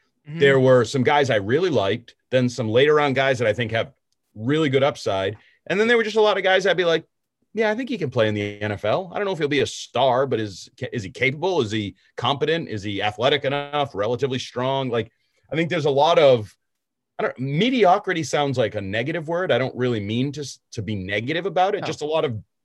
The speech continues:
Speaker 2: decent, I guess. Capable?
Speaker 1: Yeah.
Speaker 2: Capable. Let's use the word capable. There's a lot of capable fat bodies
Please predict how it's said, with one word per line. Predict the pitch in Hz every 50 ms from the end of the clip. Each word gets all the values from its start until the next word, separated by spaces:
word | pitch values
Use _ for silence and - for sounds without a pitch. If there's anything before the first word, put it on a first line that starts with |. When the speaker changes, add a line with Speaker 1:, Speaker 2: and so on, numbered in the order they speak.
| _ _ _ -
Speaker 2:
decent, | 90 135 156 175 - - 226 233 - -
I | - 202
guess. | 190 220 240 247 - - - - _ -
Capable? | - 160 170 175 214 214 226 233 233 - _
Speaker 1:
Yeah. | -
Speaker 2:
Capable. | 226 214 165 123 98 92 85 - _ _
Let's | - 247 -
use | 262 262 220
the | 208 196
word | 190 180 160 131 - -
capable. | - 214 190 127 104 85 101
There's | 95 120 139 135
a | 151
lot | 160 190 180
of | 143 - _
capable | - - - 220 247 247 233 202 185 208 202 196 190 - _ _ _ _ _
fat | _ _ - 170 165 - -
bodies | 123 139 135 127 113 117 113 110 107 - -